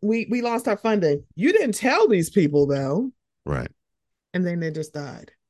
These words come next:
Speaker 1: It's like, 'cause you don't treat Black people like they were people. Again, you like the, like, cocky, like, and not even cocky, just, like, trash talk, being verbose on the court.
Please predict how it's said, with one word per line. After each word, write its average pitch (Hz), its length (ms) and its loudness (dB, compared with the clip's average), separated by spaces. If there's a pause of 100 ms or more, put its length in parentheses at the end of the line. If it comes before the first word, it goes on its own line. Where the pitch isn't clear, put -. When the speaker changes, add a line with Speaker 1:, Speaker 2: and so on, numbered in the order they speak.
(160)
Speaker 1:
It's 214 60 -6
like, 220 120 -4
'cause 214 160 0
you 226 60 2
don't 226 280 -2
treat - 340 -10 (540)
Black 202 220 -4
people 208 260 -4
like 185 160 -4
they 185 140 -2
were 185 80 -2
people. 196 260 -2
Again, 226 400 -2 (1120)
you 208 140 -2
like 269 220 -2
the, 233 320 -2 (800)
like, - 320 -4 (680)
cocky, 277 800 -2
like, 180 360 -2 (340)
and 269 120 0
not 370 160 -4
even 196 200 -2
cocky, 135 460 -8
just, 214 220 2
like, 185 240 -4
trash 247 460 -4
talk, 135 300 -4 (180)
being 247 380 -2
verbose 208 580 0
on 202 140 0
the 151 80 -6
court. - 400 -4